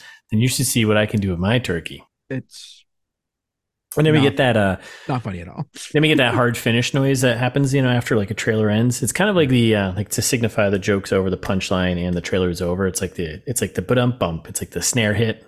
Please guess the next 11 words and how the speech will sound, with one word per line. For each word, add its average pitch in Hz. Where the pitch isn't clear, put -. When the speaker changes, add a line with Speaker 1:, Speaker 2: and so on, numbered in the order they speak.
Speaker 1:
It's -
like 85
the, 87
you 107
know. 87
Speaker 2:
Yeah. 95
Uh, 113
so -
frustrating. -
Speaker 1:
Yeah. 339
Speaker 2:
<laughs> -